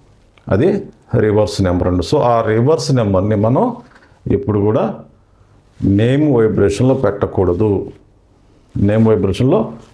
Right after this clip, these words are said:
పెట్టకూడదు. కాబట్టి ఎవరైనా సరే ఈ పేరు గల వాళ్ళు మీకు దగ్గరలో ఉన్నటువంటి ఎవరైనా న్యూమరాలజిస్టులు ఉంటే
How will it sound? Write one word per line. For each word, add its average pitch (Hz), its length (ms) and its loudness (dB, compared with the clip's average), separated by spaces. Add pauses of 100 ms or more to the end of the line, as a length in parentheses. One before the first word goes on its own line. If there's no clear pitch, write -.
(120)
పెట్టకూడదు. 113 460 0
కాబట్టి 107 580 0
ఎవరైనా 120 520 2
సరే 95 400 -2 (400)
ఈ 143 200 4
పేరు 120 320 0
గల 107 200 0
వాళ్ళు 95 480 0 (380)
మీకు 135 460 0
దగ్గరలో 120 560 0
ఉన్నటువంటి 104 600 0
ఎవరైనా 95 380 0
న్యూమరాలజిస్టులు 113 720 0
ఉంటే 120 360 -2